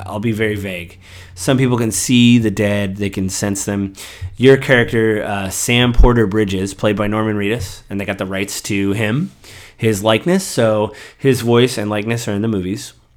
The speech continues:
uh, or in the game, sorry. It, it's very, it's very cinematic. So anyway, his likeness is in the game, and, um, it's Norman Reedus.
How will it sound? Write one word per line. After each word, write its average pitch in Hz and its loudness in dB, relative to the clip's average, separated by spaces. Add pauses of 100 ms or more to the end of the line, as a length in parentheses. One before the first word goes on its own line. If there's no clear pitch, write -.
(140)
uh, 101 -6
or 104 -4
in 110 0
the 113 0
game, 98 -4
sorry. 85 -8
It, 113 -4
it's 127 0
very, 120 6
it's 123 -2
very 147 6
cinematic. 98 -6
So 90 -10 (400)
anyway, 107 2
his 117 -2
likeness 120 0
is 110 -4
in 113 -2
the 117 -2
game, 104 -4 (360)
and, 107 0
um, 107 0
it's 120 -6
Norman 127 2
Reedus. 120 0